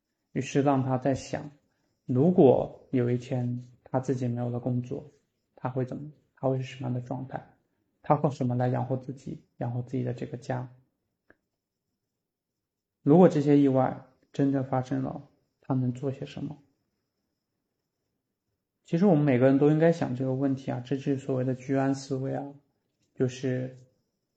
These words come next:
这个范仲淹说的“先天下之忧而忧，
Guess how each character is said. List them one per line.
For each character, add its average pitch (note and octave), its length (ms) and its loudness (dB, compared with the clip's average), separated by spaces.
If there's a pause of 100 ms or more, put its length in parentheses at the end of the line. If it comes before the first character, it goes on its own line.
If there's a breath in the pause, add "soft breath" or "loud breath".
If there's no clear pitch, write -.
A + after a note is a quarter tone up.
(420)
这 B2+ 160 -8
个 B2+ 120 -4
范 C3+ 200 -2
仲 C3 180 0
淹 C3 120 0
说 C3 200 -4
的 C3+ 140 -4
“先 C3 220 -4
天 C3+ 160 -2
下 C3+ 160 -2
之 C3 140 -6
忧 B2+ 220 -4
而 B2 60 -6
忧， B2+ 220 -4